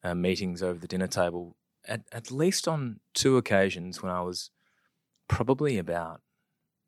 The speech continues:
ten, and then again when I was about fifteen or sixteen. Um, due to economic circumstances and financial circumstances, um,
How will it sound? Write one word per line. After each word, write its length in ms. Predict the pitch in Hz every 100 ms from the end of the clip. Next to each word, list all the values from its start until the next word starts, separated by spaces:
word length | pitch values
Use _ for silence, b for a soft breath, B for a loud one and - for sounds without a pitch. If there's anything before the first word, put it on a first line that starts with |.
| _ -
ten, 460 | - 104 104 110
and 80 | 90
then 100 | 87
again 280 | 87 98 101
when 100 | 92
I 40 |
was 100 | 87
about 240 | 85 82 -
fifteen 360 | - 87 85
or 80 | 80
sixteen. 520 | - - - 90 85 - b b b b _ 95
Um, 340 | 92 90 82 _ _ - -
due 180 | 117
to 100 | 117
economic 400 | 87 95 92 80
circumstances 840 | - 90 92 98 - 85 73 98 90
and 120 | 80
financial 420 | 85 82 104 -
circumstances, 880 | - - 82 - 80 73 117 123 - 90
um, 260 | 85 80